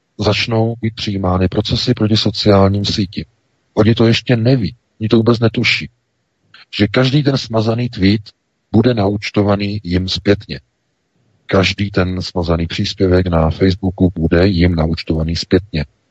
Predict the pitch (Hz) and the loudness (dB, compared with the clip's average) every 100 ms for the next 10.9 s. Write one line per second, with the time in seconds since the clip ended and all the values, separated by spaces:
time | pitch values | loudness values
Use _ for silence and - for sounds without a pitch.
0 | _ _ _ _ _ _ _ _ _ 104 | _ _ _ _ _ _ _ _ _ -2
1 | 101 90 87 98 101 - 87 95 95 - | 2 2 2 2 2 2 0 0 -4 -2
2 | 123 98 87 90 90 87 87 87 82 82 | 0 2 2 2 4 4 4 0 0 -2
3 | - 80 - 85 87 92 95 107 107 85 | -2 -6 -6 -8 -6 -4 0 0 2 0
4 | 80 - 82 80 78 - - 101 98 101 | -2 -2 0 0 0 -6 -4 -2 2 2
5 | 101 95 90 87 98 82 80 80 - 82 | 2 0 -2 -2 -2 0 0 0 0 0
6 | - - - 107 98 92 90 90 87 87 | 0 -2 -2 0 2 6 6 6 4 4
7 | 85 85 82 82 90 80 - 82 76 - | 4 4 4 4 2 -2 -2 -2 -2 -2
8 | - 113 - 90 87 87 - 82 85 - | 0 0 2 4 4 4 4 2 2 0
9 | 80 - 110 104 123 101 85 78 76 76 | 0 2 2 2 2 2 2 2 2 0
10 | - 98 95 95 92 95 98 107 | -2 -2 2 4 4 4 4 4